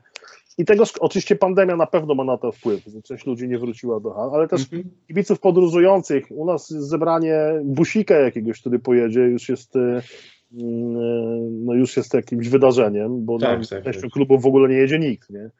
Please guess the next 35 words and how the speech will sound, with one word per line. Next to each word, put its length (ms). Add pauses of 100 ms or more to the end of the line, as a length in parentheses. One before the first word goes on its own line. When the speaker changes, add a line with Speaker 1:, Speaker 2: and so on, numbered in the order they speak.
(380)
Speaker 1:
E, 1000 (420)
no, 240 (100)
może 240
jakimś 280
powiewem 480
tego, 300
że 240
coś 180
wraca, 440
jest 340
Nysa, 560
tak, 320
tam, 180
gdzie 140
są 120
Speaker 2:
Mm. 120
Speaker 1:
tak, 480
nie? 160 (520)
I 80
to 120
może 280
ruszy, 340
no, 80
po 120
prostu. 320 (880)
Speaker 2:
Mam 220
w 40
sumie 220
ostatnie 340
pytanie, 420
o 60
które 240
prosił 420 (120)
Wojtek 280
Żaliński. 500